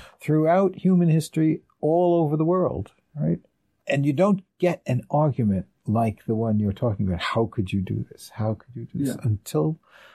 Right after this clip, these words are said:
Speaker 1: until really the earliest of the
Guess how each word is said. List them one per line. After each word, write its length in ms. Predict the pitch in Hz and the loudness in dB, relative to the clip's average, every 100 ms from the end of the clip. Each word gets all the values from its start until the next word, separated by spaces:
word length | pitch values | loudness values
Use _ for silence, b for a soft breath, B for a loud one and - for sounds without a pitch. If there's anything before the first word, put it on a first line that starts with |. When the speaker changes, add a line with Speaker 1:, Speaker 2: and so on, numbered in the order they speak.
| B | B
Speaker 1:
until 280 | 156 - 151 | -8 -2 -2
really 360 | 135 175 165 147 | 0 2 2 2
the 300 | 127 123 120 _ _ - - _ | 2 0 0 _ _ -20 -20 _
earliest 680 | - 175 175 160 139 - - _ - | -2 2 2 2 0 -2 -10 _ -10
of 180 | 113 95 | -8 -4
the 140 | 113 | -6